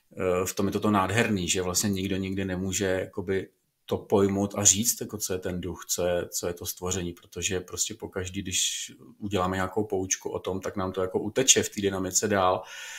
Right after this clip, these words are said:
že vlastně je dobrý nestrácet čas tím to zjišťovat, co to je, ale právě se to umět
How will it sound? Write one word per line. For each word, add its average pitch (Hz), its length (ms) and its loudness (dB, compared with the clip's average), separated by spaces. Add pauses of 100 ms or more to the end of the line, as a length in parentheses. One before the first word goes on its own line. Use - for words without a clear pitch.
(360)
že 98 560 4
vlastně 98 760 0 (240)
je 104 140 0
dobrý 98 280 2
nestrácet 110 640 4
čas - 300 2
tím 101 300 0 (120)
to 107 140 2
zjišťovat, 101 400 4
co - 200 -4
to 104 160 -2
je, 95 160 4
ale 101 200 4
právě 98 320 2
se 104 140 -6
to 113 100 0
umět 107 580 2